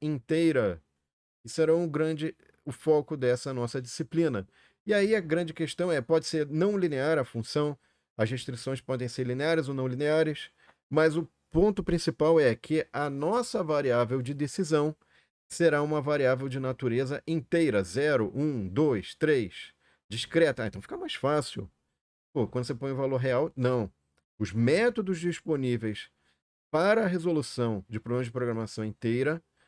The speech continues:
são de complexidade computacional maior, que é o que a gente vai ver ao longo deste curso. E pra isso que a gente estuda, então, as meta-heurísticas para lidar com esses problemas mais complexos, tá? Do ponto de vista computacional.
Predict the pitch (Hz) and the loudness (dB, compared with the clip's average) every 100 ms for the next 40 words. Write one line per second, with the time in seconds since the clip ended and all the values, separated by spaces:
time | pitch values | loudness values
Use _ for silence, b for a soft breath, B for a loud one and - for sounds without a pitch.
0 | _ _ - - 135 147 160 - _ - | _ _ -16 -2 0 0 -4 -10 _ -8
1 | 117 139 131 143 - - 147 196 190 170 | -6 -4 -4 -4 -4 -2 0 0 -2 -4
2 | 180 - 165 156 160 - _ - 139 143 | -6 -6 -2 0 -2 -6 _ -2 0 4
3 | 143 107 - - 127 123 131 139 127 120 | 4 2 -2 0 0 0 -4 -6 -2 0
4 | 127 131 127 - 82 131 139 127 _ - | 0 -2 -8 -20 -6 -4 -2 -6 _ -2
5 | 117 113 123 123 123 123 - 123 - 160 | 0 2 -2 -4 -6 -6 -10 -4 2 4
6 | 113 - b b b - 131 - 165 143 | 2 -8 b b b -6 -2 2 2 2
7 | 131 - 143 135 - - 147 143 151 - | -2 -6 -6 -8 -14 -12 -8 -6 -4 -2
8 | 123 131 b b b 98 90 95 156 170 | -2 -4 b b b -6 -2 0 2 2
9 | 156 143 147 - 104 - - 110 123 131 | 0 0 0 -2 -8 -8 -6 -2 2 0
10 | 139 _ _ _ _ _ - - 120 139 | -2 _ _ _ _ _ -16 -2 -2 2
11 | 139 175 185 165 156 139 - 143 143 143 | 2 2 0 -2 -4 -6 -6 -4 -4 -6
12 | 117 117 127 - 135 123 107 - - - | -4 -4 -6 -8 -8 -4 -6 -6 -16 -8
13 | 110 107 101 98 110 101 110 104 - 113 | -4 -4 -6 -6 -6 -6 -8 -8 -8 -6
14 | 113 107 120 110 135 110 87 | -6 -6 -8 -8 -6 -6 -6